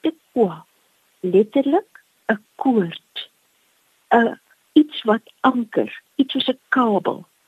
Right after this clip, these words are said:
'n Lewende verwagting en verlange wat nie ophou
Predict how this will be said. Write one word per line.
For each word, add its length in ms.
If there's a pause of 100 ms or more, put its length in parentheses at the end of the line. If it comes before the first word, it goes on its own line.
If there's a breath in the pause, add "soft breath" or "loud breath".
(880)
'n 300
Lewende 500
verwagting 720
en 160
verlange 580
wat 260
nie 400
ophou 540